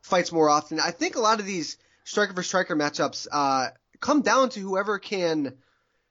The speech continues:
take the fight to the ground and throw in a different element. And for me, that feels like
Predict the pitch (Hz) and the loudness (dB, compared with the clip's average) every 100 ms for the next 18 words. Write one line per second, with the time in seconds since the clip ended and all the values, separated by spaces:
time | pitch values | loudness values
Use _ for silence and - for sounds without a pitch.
0 | - 240 233 - 214 185 180 165 170 170 | -4 -4 -2 -2 -2 -2 -6 0 2 4
1 | 170 170 165 160 160 151 - - - - | 2 0 -6 -2 0 0 -6 -14 -10 2
2 | 214 214 160 190 196 208 180 185 180 185 | 4 4 2 -2 -4 -2 0 0 0 -2
3 | - 175 170 185 214 262 269 240 _ _ | -2 -6 -4 -4 2 2 2 -2 _ _
4 | - 139 196 226 233 220 208 175 - | -10 0 0 2 2 2 2 -2 -2